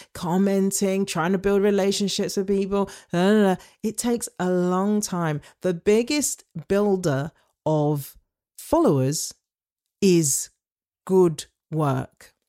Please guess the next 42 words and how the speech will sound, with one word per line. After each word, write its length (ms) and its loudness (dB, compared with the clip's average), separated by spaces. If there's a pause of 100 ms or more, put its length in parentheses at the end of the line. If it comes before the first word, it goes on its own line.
(400)
You 120 0
know, 140 2
I 120 4
am 180 4
talking 360 0
about 280 -2
if 100 -6
you're 80 0
not 280 -4
doing 300 -2
a 60 -4
media 260 -2
channel. 240 -4
Obviously, 240 -2
if 80 -2
you're 60 2
doing 160 0
a 40 0
media 240 2
channel, 300 -2
then 320 -2
it 120 -2
will 80 -4
be 120 -2
your 140 -2
content 420 -2
that, 260 -8
that 300 -8
will 160 -10
generate 460 -6
the, 220 -2
the 140 -4
followers. 720 -4
But 100 -4
if 120 2
you're 200 2
not, 380 2 (300)
then 340 4 (520)
doing 340 2
great 300 -2
things 380 2
elsewhere 1000 -2